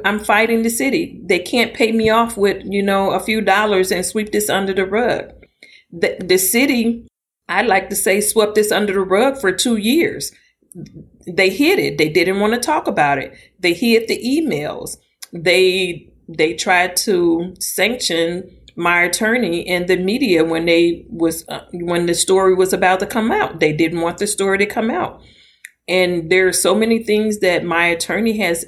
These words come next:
um, revealed and exposed the city on that they've been hiding with my case from the very beginning. So we're gonna keep pushing.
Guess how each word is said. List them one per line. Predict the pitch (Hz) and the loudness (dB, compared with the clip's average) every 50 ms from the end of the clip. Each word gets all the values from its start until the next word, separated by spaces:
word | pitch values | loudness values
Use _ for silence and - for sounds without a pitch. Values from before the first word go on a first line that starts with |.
| _ _ _ - | _ _ _ -6
um, | 170 170 165 165 160 160 156 156 160 175 - - - _ _ _ _ - - - | -4 -2 0 0 -2 -2 -4 -6 -8 -10 -14 -20 -20 _ _ _ _ -16 -6 0
revealed | 175 170 180 165 156 175 185 214 247 262 240 214 180 - | 2 2 2 2 2 0 2 4 4 6 4 4 4 0
and | 139 175 | 0 0
exposed | 170 156 - - - - 156 165 208 285 349 359 - | 0 0 0 -2 -2 0 2 2 4 4 2 2 0
the | 180 180 | -2 -2
city | - - 165 156 160 147 151 | -2 -2 -2 -2 0 -2 -2
on | 151 151 160 170 160 | -2 -4 -4 -2 0
that | 170 165 165 | 0 0 2
they've | - 180 180 185 180 | 2 2 0 0 0
been | - 180 180 | -2 -4 -2
hiding | 180 214 202 214 240 240 208 165 170 185 202 233 - - - - - - - _ _ _ | -2 0 2 2 2 2 2 0 0 -2 -4 -4 -6 -12 -20 -20 -20 -20 -20 _ _ _
with | - 170 185 185 180 | 0 0 0 2 2
my | 185 180 175 165 | 0 2 2 2
case | 175 - - 247 240 294 277 - - | 0 -2 0 0 0 0 -2 -4 -4
from | - 185 170 180 180 | -4 -2 -2 0 0
the | 170 | 0
very | 170 160 165 170 175 180 | 0 2 2 2 2 2
beginning. | 180 196 190 - 277 392 359 233 - 143 151 - - _ _ _ _ _ _ _ _ _ _ _ - | 0 -2 -2 0 0 0 0 -2 -4 -8 -10 -12 -16 _ _ _ _ _ _ _ _ _ _ _ -12
So | - - - 175 170 | -8 -4 0 2 2
we're | 165 165 180 202 226 | 2 4 4 4 4
gonna | 262 247 262 254 | 4 2 0 0
keep | 247 285 262 - - | 0 -2 -2 0 0
pushing. | - 311 302 - - 127 139 156 151 | 0 0 0 0 -2 -2 -4 -8 -10